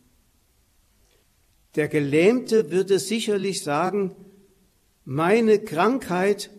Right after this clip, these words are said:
war mir zum Heil. Nicht nur, weil ich Jesus begegnen durfte", das war natürlich der Höhepunkt,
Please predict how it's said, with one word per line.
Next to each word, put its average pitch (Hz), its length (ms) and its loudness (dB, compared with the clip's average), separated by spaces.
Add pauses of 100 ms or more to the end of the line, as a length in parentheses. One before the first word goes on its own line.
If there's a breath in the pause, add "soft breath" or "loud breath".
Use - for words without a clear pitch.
war 160 260 -2
mir 151 260 2
zum 120 440 -4
Heil. 214 480 -2 (1700)
Nicht 247 380 0
nur, 190 240 4
weil 190 320 2
ich 180 220 -2
Jesus 202 560 2
begegnen 190 760 2
durfte", 131 640 0 (640)
das 160 220 -4
war 165 120 0
natürlich 165 480 0
der 165 160 -2
Höhepunkt, 120 720 -4